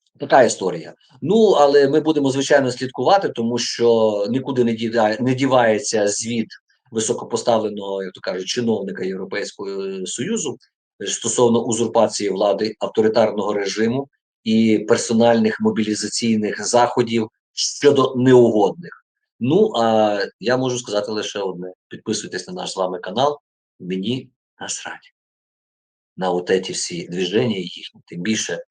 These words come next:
я знаю точно, що якщо вони нас будуть готувати до поразки, то прийдеться ще мені партизани.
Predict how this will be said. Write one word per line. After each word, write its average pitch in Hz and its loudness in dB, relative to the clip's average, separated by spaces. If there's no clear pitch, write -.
я 110 6
знаю 110 2
точно, 110 0
що - -4
якщо 95 0
вони 110 2
нас 104 0
будуть 104 -2
готувати 104 0
до 101 -2
поразки, 117 0
то - -12
прийдеться 95 -4
ще 92 -6
мені 90 -10
партизани. 87 -8